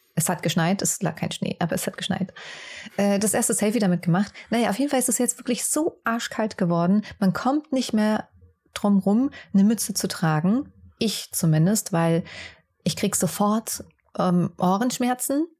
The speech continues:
wenn meine Ohren zu kalt werden. Und durch die Ohrenschmerzen kriege ich auch sofort richtig heftige Kopfschmerzen. Deswegen ist Mütze ein Muss. Und bei mir ist das Problem, ich hasse es, eine Mütze zu tragen. Vielleicht können Frauen das nachempfinden, Männer wahrscheinlich auch, ich weiß es nicht.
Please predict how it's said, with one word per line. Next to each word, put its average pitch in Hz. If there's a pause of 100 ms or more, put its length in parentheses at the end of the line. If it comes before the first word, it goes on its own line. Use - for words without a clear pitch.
(140)
wenn 214
meine 208
Ohren 214
zu -
kalt 208
werden. 196
Und 180
durch 170
die -
Ohrenschmerzen 190
kriege 175
ich 170
auch 160
sofort 160
richtig 165
heftige 170
Kopfschmerzen. -
Deswegen 180 (300)
ist 254 (200)
Mütze 185
ein 170
Muss. 156 (480)
Und 196
bei 196
mir 277
ist 302
das 208
Problem, 233 (280)
ich -
hasse -
es, 247
eine 226
Mütze 254
zu -
tragen. 180
Vielleicht 190
können 196
Frauen 190
das 185
nachempfinden, 196
Männer 202
wahrscheinlich 175
auch, 214
ich 160
weiß 247
es 160
nicht. 175